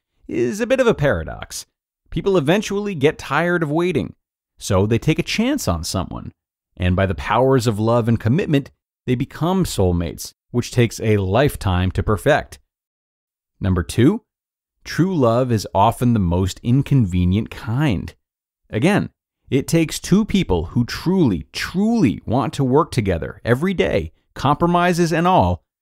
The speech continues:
to build something special. That's what great relationships are all about. Daily teamwork. Number three, there will be lots of little issues. When we face pain in relationships,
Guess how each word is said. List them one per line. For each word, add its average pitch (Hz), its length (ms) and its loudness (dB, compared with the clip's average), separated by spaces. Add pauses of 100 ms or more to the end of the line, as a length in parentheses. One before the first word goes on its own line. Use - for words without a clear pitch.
(200)
to 143 100 -4
build 107 300 0
something 90 380 2
special. - 580 -2 (560)
That's 127 320 -2
what 127 160 2
great 107 220 4
relationships 98 720 2
are 87 120 4
all 87 140 4
about. 85 380 0 (500)
Daily 101 380 4
teamwork. 92 720 2 (1000)
Number 90 240 2
three, 151 440 2 (520)
there 110 180 4
will 131 220 6
be 123 280 4
lots 107 520 -2
of 101 220 -2
little 147 340 -2
issues. - 600 -6 (500)
When 98 140 2
we 101 80 6
face 151 260 2
pain 147 380 2
in 143 100 4
relationships, 135 800 2